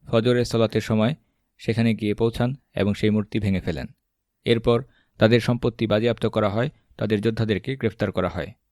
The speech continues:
সেখানে যাদেরকে বন্দী করা হয়েছিল তাদের মধ্যে হাতেম তাইয়ের কন্যা তিনিও ছিলেন। আর হাতেমের পুত্র আদি, তিনি সেখান থেকে পলায়ন করে শাম বা সিরিয়াতে চলে যান। পরবর্তী ঘটনায় আমরা দেখতে পাই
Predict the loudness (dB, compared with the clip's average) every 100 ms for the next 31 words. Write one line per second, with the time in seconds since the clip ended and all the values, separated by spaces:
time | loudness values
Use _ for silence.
0 | _ _ _ _ -4 0 2 2 2 -2
1 | 0 0 2 2 2 0 -2 -2 -4 -4
2 | -4 0 0 0 -2 -4 -6 _ _ _
3 | -4 -2 -2 0 0 2 2 4 2 0
4 | 0 0 -2 -6 -6 -10 _ _ _ _
5 | _ _ _ -2 0 0 0 0 0 -2
6 | -2 2 2 0 _ 0 0 2 -2 -6
7 | _ -2 0 0 -2 -2 -4 -2 0 0
8 | 0 -2 -4 -8 _ -8 -4 -2 -2 -2
9 | -2 -2 -2 -4 -2 -2 -4 -8 _ _
10 | _ 0 0 0 -2 -2 0 0 0 -2
11 | -4 -4 -4 -4